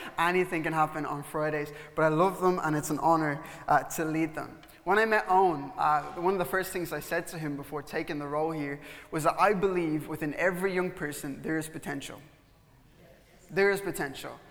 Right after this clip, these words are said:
And I think they need to hear that more than ever. And a massive part of my job, I believe, is to unlock that alongside parents, uh, teachers, their church family,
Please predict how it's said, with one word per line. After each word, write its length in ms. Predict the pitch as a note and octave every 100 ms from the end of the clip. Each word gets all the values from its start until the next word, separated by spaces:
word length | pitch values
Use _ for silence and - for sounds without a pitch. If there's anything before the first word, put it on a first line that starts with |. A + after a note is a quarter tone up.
| - E3+
And 60 |
I 60 | G3
think 240 | G#3 G3
they 80 | F#3
need 220 | F3+ F3+
to 100 | E3
hear 240 | E3 E3+ E3+
that 320 | D#3 - D#3
more 580 | E3+ F3 F#3 F#3 F#3+ D#3+
than 160 | D3+ C#3+
ever. 400 | D#3 D3 C#3+ - - - - - -
And 120 | F3
a 40 | F3
massive 440 | G3 A3+ - F#3
part 220 | G3 F#3+
of 60 | D#3+
my 140 | D#3
job, 340 | D#3 G3 G3+ F3+
I 120 | E3
believe, 380 | D3+ D#3 D#3 D#3
is 100 | D3+
to 180 | E3+ E3+
unlock 480 | D#3+ D#3 E3+ G3+ -
that 340 | C#3+ - - - F3
alongside 580 | F3+ F#3+ F#3 D#3+ D3
parents, 600 | - E3 F3 A#3+ B3 - - - - -
uh, 160 | E3 D3+ -
teachers, 680 | - G3 F#3 - G#3 A3 - -
their 120 | D#3+ D#3
church 320 | - F#3+ -
family, 640 | - - E3 F#3+ G#3+